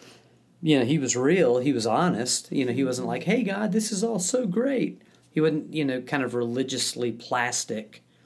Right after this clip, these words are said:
Speaker 2: Mm-hmm.
Speaker 1: But, um, he chose to cling to God. He choose, chose to believe that, you know,
Speaker 2: Mm-hmm.
Speaker 1: hey, can good and not bad come from the Lord's hand? I mean, you know, so, um,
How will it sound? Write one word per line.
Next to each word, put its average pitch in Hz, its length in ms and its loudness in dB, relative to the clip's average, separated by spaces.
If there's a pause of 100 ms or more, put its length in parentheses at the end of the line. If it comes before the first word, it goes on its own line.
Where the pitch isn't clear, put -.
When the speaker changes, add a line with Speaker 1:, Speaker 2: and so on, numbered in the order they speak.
(140)
Speaker 2:
Mm-hmm. 175 680 -8
Speaker 1:
But, 127 460 0
um, 127 440 -6
he - 160 -8
chose 131 280 -4
to - 60 -14
cling 123 300 -6
to 117 40 -4
God. 113 420 -4
He 113 120 -8
choose, 117 440 -8 (120)
chose 123 320 -2
to 135 80 -6
believe 120 500 -4
that, 110 220 -4 (100)
you 123 160 -12
know, 120 300 -6 (640)
Speaker 2:
Mm-hmm. 175 420 -10
Speaker 1:
hey, 131 160 -2
can 123 200 -4
good 123 240 -2
and 123 80 -4
not 123 180 -6
bad 131 280 -4
come 107 380 -8 (280)
from - 320 -4
the 110 80 -4
Lord's 107 300 -6
hand? 107 380 -12
I 110 80 -10
mean, 117 220 -10
you 131 80 -6
know, 117 200 -4 (680)
so, 127 460 4
um, 117 420 -2